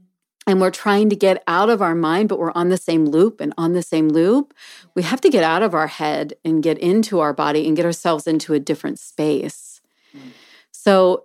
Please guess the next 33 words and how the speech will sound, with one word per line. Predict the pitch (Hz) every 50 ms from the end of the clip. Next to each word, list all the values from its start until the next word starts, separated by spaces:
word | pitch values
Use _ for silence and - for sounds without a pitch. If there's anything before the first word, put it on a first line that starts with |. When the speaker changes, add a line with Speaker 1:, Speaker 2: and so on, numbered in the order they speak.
| _ -
Speaker 1:
and | - 202 196 202
that | 220 269 285 -
may | 226 196 180 175
be | 160 156 175 170 160
for | - - 160
you, | 143 147 175 220 226 185 160 156
like, | 156 151 151 151 143 - -
"Okay, | 165 - 262 240
for | - - 165
the, | 151 156 - _ _ -
for | - - 185 170
today, | - - 160 170 156 151 156 165 202 269 269 - 180
I'm | 170 180
not | 190 190 175 -
worrying | 151 147 147 151 151 147
about | 147 - - - - 90
it. | 90 - - - - _ _ _ _ _ 196 _ _ _ _ _ _ _ _ _ _ _ _ _ _ _ _ _
For | _ - - 196 190 185
this | 175 190 180 -
next | 196 185 180 175 - -
month, | 180 165 160 160 165 196 254 311 349 - _ - _ _ _ _ _ _ _ _ _ _ _ _ -
I'm | 180 185 185
focusing | 180 - 185 175 175 190 175 - - 165 156 156 156 147 147 156 - -
on, | 160 151 151 151 147 147 147 143 147 147 147 - _ _ _ _ -
on | - 165 170
having | 175 180 180 170 175 165 165
fun, | 151 - - - 165 156 160 156 147 147 151 - _ _ _ _ _ _ _ _ _ _ _ _ _ _ _ _ _ _ _ _ _ _ _ _ _ _ _ _ _
or | - 165
I'm | 160 151
focusing | - 185 175 165 196 - - 175 160
on | 160 156 151
my | 151 151 151
career." | 143 - - - 151 143 147 147 139 147 - - - - 156 -